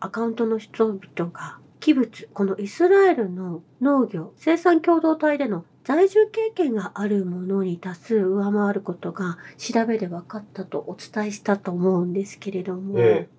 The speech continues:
Speaker 2: え。日本人も多く行ってた、イスラエルの方に行ってたんじゃないかという話ですよね。
Speaker 1: うん。まあ、そしてそのキブツと言われる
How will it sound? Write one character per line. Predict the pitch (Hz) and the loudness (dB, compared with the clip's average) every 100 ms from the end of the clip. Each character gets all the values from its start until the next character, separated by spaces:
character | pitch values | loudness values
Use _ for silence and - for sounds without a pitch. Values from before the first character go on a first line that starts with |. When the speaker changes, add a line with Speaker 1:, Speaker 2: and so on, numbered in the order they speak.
| - 180 | -10 2
Speaker 2:
え。 | |
日 | 170 | 2
本 | 185 170 | 4 2
人 | 139 151 | 2 4
も | 151 156 | 6 6
多 | 160 | 2
く | - | 0
行 | 127 | -6
っ | - | -2
て | |
た、 | 131 143 - 143 | -2 -2 -6 -16
イ | |
ス | - 170 | 2 8
ラ | 160 | 8
エ | |
ル | 135 | 8
の | 110 | 0
方 | 113 107 | -2 -2
に | 98 90 _ _ _ 147 | -4 -12 _ _ _ -10
行 | 135 | -10
っ | |
て | - | 2
た | 123 | 2
ん | 113 | 4
じ | |
ゃ | 110 | 0
な | 107 | 0
い | |
か | 139 | -2
と | - | -2
い | 107 104 101 | -4 -4 -4
う | - - - | -8 -12 -2
話 | 127 113 107 | 2 2 -2
で | |
す | 101 104 | -10 -10
よ | |
ね。 | 110 135 147 | -2 -2 0
Speaker 1:
う | 233 233 220 | -2 0 0
ん。 | 202 _ | -4 _
ま | 247 | -6
あ、 | |
そ | 233 269 | -4 -6
し | - | -8
て | 262 | -2
そ | 311 | 2
の | 294 - _ | 2 -2 _
キ | - 381 | -8 4
ブ | 403 381 | 6 6
ツ | - - - | 0 -12 -6
と | 240 | -2
言 | 226 233 | 0 0
わ | 240 240 | -2 -2
れ | 233 | -2
る | 226 226 185 | -2 -2 -4